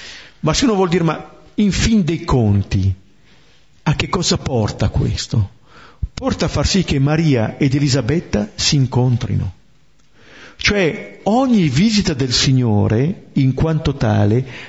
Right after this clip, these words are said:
ha come frutto pieno l'incontro tra le persone.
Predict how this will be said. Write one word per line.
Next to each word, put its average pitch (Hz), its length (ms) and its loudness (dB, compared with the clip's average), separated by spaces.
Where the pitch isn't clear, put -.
ha 208 200 -2
come 156 240 0
frutto 175 440 -2
pieno 107 640 2
l'incontro 160 760 0
tra 156 180 -2
le 147 120 2
persone. 110 760 0